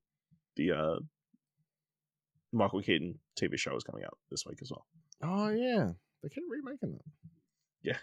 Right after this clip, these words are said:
Speaker 1: it's weird. All right, let us know what you wanna watch this week by going to explosion dot com slash Twitter and letting us know on X, or by going to explosion dot com slash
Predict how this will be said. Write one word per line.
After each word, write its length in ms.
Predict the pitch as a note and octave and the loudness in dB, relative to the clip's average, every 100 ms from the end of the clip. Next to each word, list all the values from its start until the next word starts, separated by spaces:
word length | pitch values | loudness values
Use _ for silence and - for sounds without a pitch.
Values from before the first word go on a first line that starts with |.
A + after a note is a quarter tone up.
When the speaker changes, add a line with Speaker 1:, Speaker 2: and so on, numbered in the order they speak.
| - | -8
Speaker 1:
it's 160 | - | -8
weird. 200 | - F#2 - _ - - _ - _ - _ - _ _ _ | -6 -8 -10 _ -20 -20 _ -20 _ -20 _ -20 _ _ _
All 80 | F#3 | 12
right, 220 | C4 C4+ - | 12 12 12
let 100 | G3 | 12
us 120 | G#3+ | 12
know 140 | A#3 | 12
what 100 | A3 | 12
you 140 | F#3 G#3 | 12 12
wanna 160 | G3+ | 12
watch 180 | D3+ C3+ | 12 12
this 160 | C3+ - | 12 10
week 340 | C3 C3 - - - - | 10 10 4 -4 -8 0
by 100 | A#2 | 4
going 200 | A2+ A2+ | 6 4
to 140 | A2+ A2+ | 4 2
explosion 440 | - A2+ A2 G#2+ | 4 4 6 4
dot 140 | F#2+ | 0
com 320 | - G2+ G#2+ G#2 _ _ _ _ _ _ | 4 4 4 -2 _ _ _ _ _ _
slash 560 | - - G2+ G2+ - - _ _ - | -6 2 4 4 2 -4 _ _ -2
Twitter 420 | - A2+ A2+ A2 - _ | 10 12 12 12 4 _
and 80 | - | 0
letting 140 | G#2+ | 2
us 120 | G2 A2 | 4 4
know 140 | G2+ | 4
on 100 | G2 | 4
X, 280 | F2+ - - _ - - - | 2 -2 -4 _ -20 -12 4
or 140 | G#2+ | 10
by 160 | G#2 G2+ | 12 12
going 200 | G2 G2 | 8 6
to 80 | G2+ | 2
explosion 400 | - G#2 G2+ D#2 | 4 4 4 0
dot 80 | |
com 200 | - F#2+ | 2 0
slash 400 | F#2+ - F#2 - | 2 4 4 2